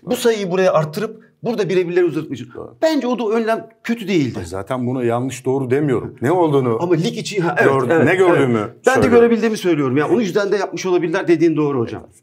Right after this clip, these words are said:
Speaker 2: Muhtemelen bu yüzden
Speaker 1: Bu yüzden
Speaker 2: yaptılar.
Speaker 1: yaptı. Birebirleri oluşturmak
Speaker 2: Şimdi
Speaker 1: için.
Speaker 2: ben arkadaşlarından, e, üç tane kadro istemiştim.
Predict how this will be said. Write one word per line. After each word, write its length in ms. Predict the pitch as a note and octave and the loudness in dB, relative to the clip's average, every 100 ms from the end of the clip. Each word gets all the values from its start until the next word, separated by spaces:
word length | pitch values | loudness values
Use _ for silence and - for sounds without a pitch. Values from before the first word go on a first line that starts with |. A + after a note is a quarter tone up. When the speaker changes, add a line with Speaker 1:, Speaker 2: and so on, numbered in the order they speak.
| - | -8
Speaker 2:
Muhtemelen 640 | D3+ F#3 D#3 G#2 E3 G#3 D#3+ | -4 -2 -4 -6 -6 -2 0
bu 100 | D#3+ | 0
yüzden 260 | G#2+ G2+ | 0 -2
Speaker 1:
Bu 40 | C#3+ | -4
yüzden 60 | |
Speaker 2:
yaptılar. 220 | - G#2+ | -4 -8
Speaker 1:
yaptı. 240 | F#2 - G#2+ | -10 -12 -8
Birebirleri 380 | C3+ A#2 A#2+ C3 | -6 -4 -6 -6
oluşturmak 320 | A2 - G#2+ | -8 -10 -10
Speaker 2:
Şimdi 160 | F#3 F3 | -8 -4
Speaker 1:
için. 120 | F3+ | -4
Speaker 2:
ben 140 | F3 | -4
arkadaşlarından, 880 | D3 D3 F3 F3 E3+ F3 F3 F3 E3+ B2 | -4 -4 -2 -4 -4 -8 -8 -8 -8 -10
e, 180 | A#2+ | -8
üç 260 | - F3 - | -8 -10 -6
tane 240 | - E3+ | -4 -4
kadro 340 | E3+ C#3 C3+ C3 | -4 -4 0 -2
istemiştim. 480 | - G2 F#2+ G#3+ | -2 -12 -12 -14